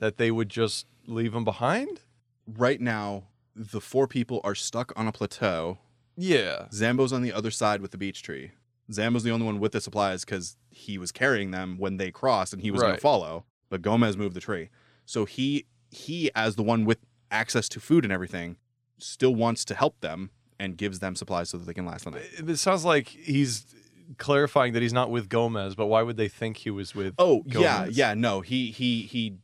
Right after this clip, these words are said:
Speaker 2: doesn't, he doesn't clarify why, but he, he just says, like, "No, I'm not with him."
Speaker 1: I, I would
Speaker 2: Like,
Speaker 1: just
Speaker 2: Gomez,
Speaker 1: assume
Speaker 2: Gomez is
Speaker 1: 'cause
Speaker 2: acting on his own.
Speaker 1: I would assume
Speaker 2: Probably
Speaker 1: he,
Speaker 2: because
Speaker 1: he's ex-
Speaker 2: Roxton had a gun and just shot the guy.
Speaker 1: Yeah, and he's probably just expecting that,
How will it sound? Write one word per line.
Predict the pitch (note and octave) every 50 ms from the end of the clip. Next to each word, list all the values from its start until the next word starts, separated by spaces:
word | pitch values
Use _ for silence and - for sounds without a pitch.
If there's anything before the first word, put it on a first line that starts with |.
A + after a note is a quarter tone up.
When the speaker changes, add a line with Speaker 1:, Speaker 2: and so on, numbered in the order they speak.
| _ -
Speaker 2:
doesn't, | A#2 A2 G#2+ - G#2+ G2+ G2 F#2 - _ _ _ _ _ _ _
he | - A2+
doesn't | B2 A#2+ A#2 A#2+
clarify | G2+ A#2+ A2 - A2 G#2
why, | F#2+ F2+ E2+ F2+ F2+ F2 E2 D2+ D#2 E2+
but | E2 F#2 F2
he, | F#2 E2+ - - -
he | G2 G2
just | F2+ G2 F2+
says, | - G2 F2+ E2+
like, | F2+ F2+ -
"No, | F#2+ F2
I'm | F2 F2+ F2+
not | F2 E2+ E2
with | E2 -
him." | - D#2 D#2+ E2+ _ _ _ _ _ _ _ _ _
Speaker 1:
I, | -
I | - - - - -
would | G#2
Speaker 2:
Like, | F#2+ F2+
Speaker 1:
just | - -
Speaker 2:
Gomez, | G#2 G2+ G#2
Speaker 1:
assume | - E3+ -
Speaker 2:
Gomez | A2 G#2 F#2+ -
is | G2+
Speaker 1:
'cause | G2
Speaker 2:
acting | F#2 - G#2 F#2+
on | F#2
his | F2+ F2
own. | F#2 F2+ F2+ - -
Speaker 1:
I | - B2
would | D3
assume | D3 - - G#3+ A3
Speaker 2:
Probably | F#3 F3 F3 E3+
Speaker 1:
he, | E3+
Speaker 2:
because | G#3 - G3 D3
Speaker 1:
he's | F3
ex- | F3
Speaker 2:
Roxton | E3+ - F#3 F3
had | F3 E3
a | D3+
gun | A#2 C#3 B2+ C3 C#3
and | C#3+ C3+
just | B2 E3+ -
shot | - F#3+ - - -
the | B2
guy. | G#2 G2 E2 D#2 E2+ A2 A2+ - - -
Speaker 1:
Yeah, | D3+ D#3 F#3 G3+ G#3 F#3+ D#3+ C3+ B2 A#2+
and | B2 B2+
he's | C3 C#3 C3 -
probably | _ - D#3 D#3+ D#3 D#3+
just | C#3 D3 C#3 - E3
expecting | C#3 - - - - - - - C#3 C#3 - - D#3+ D#3 C#3+ C3+ B2
that, | G#2+ B2 A2+ A2 G#2+ -